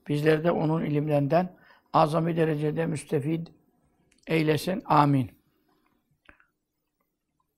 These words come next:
Sahabe-i kiram müdafası, e, hakkında,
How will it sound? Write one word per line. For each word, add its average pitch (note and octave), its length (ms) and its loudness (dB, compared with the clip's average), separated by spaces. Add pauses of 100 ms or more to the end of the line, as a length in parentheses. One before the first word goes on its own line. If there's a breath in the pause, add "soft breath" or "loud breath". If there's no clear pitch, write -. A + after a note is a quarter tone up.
(840)
Sahabe-i F3 420 2
kiram F#3+ 320 4
müdafası, D#3 960 2
e, - 40 -12
hakkında, D3 760 -2